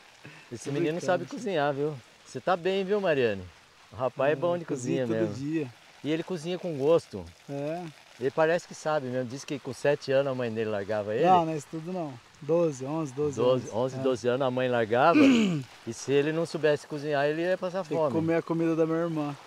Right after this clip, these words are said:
Speaker 1: Se eu não
Speaker 2: Ah,
Speaker 1: aprendesse a cozinhar.
Speaker 2: ela vai
Speaker 1: Pode
Speaker 2: escutar
Speaker 1: falar.
Speaker 2: o vídeo?
Speaker 1: Pode falar, não vai ouvir não.
Speaker 2: Como é, como é que é o nome dela mesmo?
Speaker 1: <laughs> Lara.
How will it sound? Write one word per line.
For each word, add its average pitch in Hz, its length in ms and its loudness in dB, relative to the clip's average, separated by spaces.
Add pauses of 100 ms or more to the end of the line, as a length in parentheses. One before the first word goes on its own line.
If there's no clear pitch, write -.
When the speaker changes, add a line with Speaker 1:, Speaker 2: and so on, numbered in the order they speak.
Speaker 1:
Se - 160 -8
eu 156 60 -4
não 160 120 -4
Speaker 2:
Ah, 175 220 6
Speaker 1:
aprendesse 196 260 6
a 185 40 -2
cozinhar. 160 400 0 (140)
Speaker 2:
ela 123 160 0
vai - 80 6
Speaker 1:
Pode 240 60 4
Speaker 2:
escutar 269 180 4
Speaker 1:
falar. 180 120 8
Speaker 2:
o - 40 6
vídeo? 135 360 0
Speaker 1:
Pode 202 240 0
falar, 226 220 2
não 226 100 0
vai 262 160 10
ouvir 262 220 2
não. 226 260 2 (100)
Speaker 2:
Como 151 140 0
é, 202 80 0 (120)
como 165 160 4
é 165 80 6
que 165 60 0
é - 20 4
o 151 40 2
nome 139 160 2
dela 131 220 4
mesmo? 165 300 -2
Speaker 1:
<laughs> - 80 -10
Lara. 196 400 8